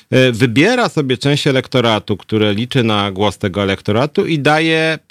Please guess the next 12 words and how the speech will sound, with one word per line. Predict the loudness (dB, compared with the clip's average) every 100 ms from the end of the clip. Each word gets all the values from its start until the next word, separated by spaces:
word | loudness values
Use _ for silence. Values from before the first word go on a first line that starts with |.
| _ -2
gotówkę, | 0 2 0 0 -6
tak? | -2 -2 -2
Daje | -2 0 0
gotówkę, | -2 0 0 0 -2
natomiast | 0 0 0 0 -2 -4 -4
pis | -2 -2 -8 -8 0
nie | 2 4
robi | 2 0 0
nic, | -2 -2
żeby | -2 0 0 0 0
poprawić | -2 0 -2 -4
funkcjonowanie | -4 -4 -2 -2 -2 -2 -4 -4